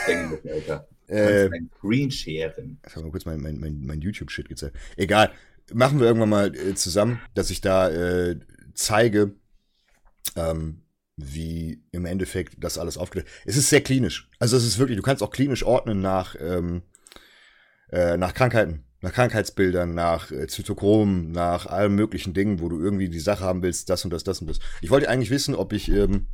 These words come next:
Speaker 2: eine erhöhte Zytochromaktivität habe oder nicht. Ähm, die scheint relativ normal zu sein. Also es ist ein Plus, es ist genauso schnell wie, wie normalerweise.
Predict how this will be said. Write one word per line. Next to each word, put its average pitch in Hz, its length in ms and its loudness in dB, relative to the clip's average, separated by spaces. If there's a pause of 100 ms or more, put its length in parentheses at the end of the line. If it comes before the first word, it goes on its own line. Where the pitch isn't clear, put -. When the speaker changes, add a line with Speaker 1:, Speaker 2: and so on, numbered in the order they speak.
(140)
Speaker 2:
eine 87 120 -2
erhöhte 113 340 4
Zytochromaktivität 110 1000 -2
habe 95 240 0
oder 85 140 -4
nicht. 170 300 -6 (840)
Ähm, 104 640 2
die 95 120 -4
scheint 113 420 2
relativ 107 500 2
normal 92 380 2
zu - 120 -6
sein. 113 280 2
Also 82 180 -4
es 80 100 -8
ist - 140 -10
ein - 80 -14
Plus, 107 300 -2
es 82 120 -6
ist - 200 -8 (340)
genauso 95 380 0
schnell 95 260 -2
wie, 82 200 -6
wie 80 100 -6
normalerweise. 92 580 -2